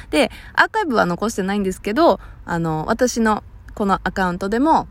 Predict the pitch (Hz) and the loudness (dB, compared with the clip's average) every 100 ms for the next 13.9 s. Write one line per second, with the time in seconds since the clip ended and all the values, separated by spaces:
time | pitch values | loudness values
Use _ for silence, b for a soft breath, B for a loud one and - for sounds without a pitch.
0 | - - 208 190 170 - - 185 190 202 | -8 -2 0 0 -2 -6 -6 -2 0 0
1 | 196 208 180 165 160 156 156 - 196 196 | -2 -2 -2 -2 -2 -4 -6 -10 -8 -6
2 | 185 185 170 185 147 - 180 233 208 156 | -4 -4 0 0 0 -4 -4 -2 -2 -2
3 | 143 - 170 175 170 170 156 147 - - | -4 -8 -8 -6 -4 -4 -4 -8 -14 -16
4 | - 220 - - - - - 190 180 190 | 0 2 2 -2 -18 -20 -12 -8 -6 -4
5 | 196 220 233 196 190 190 208 240 247 285 | 0 2 2 2 -2 -2 0 2 4 2
6 | - - - - 262 220 208 214 190 - | 0 -16 -12 2 6 6 6 2 2 0
7 | - - 320 - 339 330 B B 269 269 | -2 0 -2 6 6 6 B B 2 2
8 | 302 285 277 269 - 247 247 233 240 202 | 4 2 2 0 -2 0 2 2 2 2
9 | 160 - - - 175 175 196 180 170 160 | 0 -4 -12 -6 -4 0 0 0 -2 -2
10 | 131 131 214 311 302 196 175 220 214 190 | -2 -2 -4 -4 -2 -2 -2 0 0 2
11 | 185 180 175 214 226 240 208 190 226 220 | 2 0 -4 -2 0 0 0 0 0 -2
12 | - 185 175 175 185 180 190 - 185 190 | -4 -6 -4 -2 -4 -4 -4 -6 -6 -4
13 | 202 - - 214 208 208 285 294 | -4 -6 -6 -4 0 2 4 4